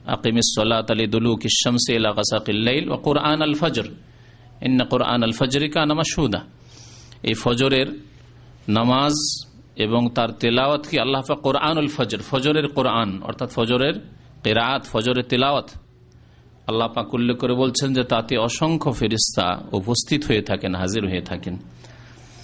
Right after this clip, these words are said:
দুই শিফটের ফেরেশতা, রাতের ফেরেশতা, দিনে যেসব ফেরেশতাগণ ডিউটি করবেন তারা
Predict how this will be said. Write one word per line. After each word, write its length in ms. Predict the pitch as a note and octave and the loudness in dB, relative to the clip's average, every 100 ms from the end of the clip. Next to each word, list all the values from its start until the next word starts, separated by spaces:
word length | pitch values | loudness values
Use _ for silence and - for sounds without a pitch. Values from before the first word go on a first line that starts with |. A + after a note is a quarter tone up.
| - - - | -20 -14 -4
দুই 220 | G2+ C3+ D#3+ | 0 2 4
শিফটের 440 | - E3+ - F3 | 2 0 0 0
ফেরেশতা, 420 | D3 C#3+ C3+ - A#2+ | 2 0 0 0 0
রাতের 340 | A#2+ A#2+ D3 | 0 0 -2
ফেরেশতা, 480 | - C#3 C3 - C3 A2 | 0 -2 0 -2 0 0
দিনে 320 | A2+ C3 C#3+ | 0 0 0
যেসব 320 | C#3 C3+ - C#3 | 0 0 0 -2
ফেরেশতাগণ 540 | C#3+ C3+ - C3+ B2+ | 0 -2 0 0 2
ডিউটি 280 | B2 B2 C3+ | 2 0 0
করবেন 360 | A#2+ A#2+ A2 G#2 | -2 -2 0 -2
তারা 260 | G2+ G2 F2+ | -2 -2 -2